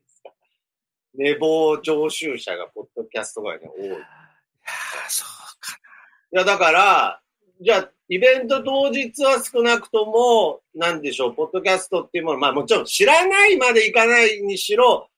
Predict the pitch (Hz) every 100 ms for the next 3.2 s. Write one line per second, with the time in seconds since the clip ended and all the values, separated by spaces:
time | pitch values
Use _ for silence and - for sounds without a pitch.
0 | _ - 220 214 180 185 147 165 160 -
1 | 170 160 147 - 160 151 147 151 - _
2 | _ - 143 151 139 117 107 - 165 196
3 | 160